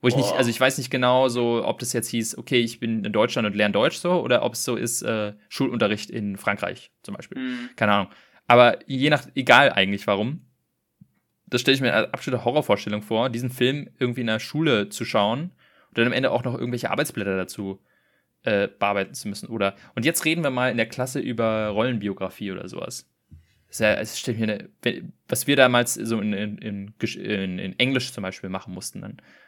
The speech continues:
Speaker 1: Also das ist, das stell ich mir wirklich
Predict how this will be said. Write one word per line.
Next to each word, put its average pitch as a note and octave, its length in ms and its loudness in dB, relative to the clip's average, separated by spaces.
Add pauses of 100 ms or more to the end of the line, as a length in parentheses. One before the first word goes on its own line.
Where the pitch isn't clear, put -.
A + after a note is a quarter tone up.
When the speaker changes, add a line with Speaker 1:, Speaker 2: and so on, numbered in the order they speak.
(540)
Speaker 1:
Also G#2+ 160 -4
das G#2 180 -4
ist, - 420 -4 (800)
das - 220 -6
stell A2+ 140 -6
ich G#2 40 -10
mir G2 100 -8 (640)
wirklich - 360 -4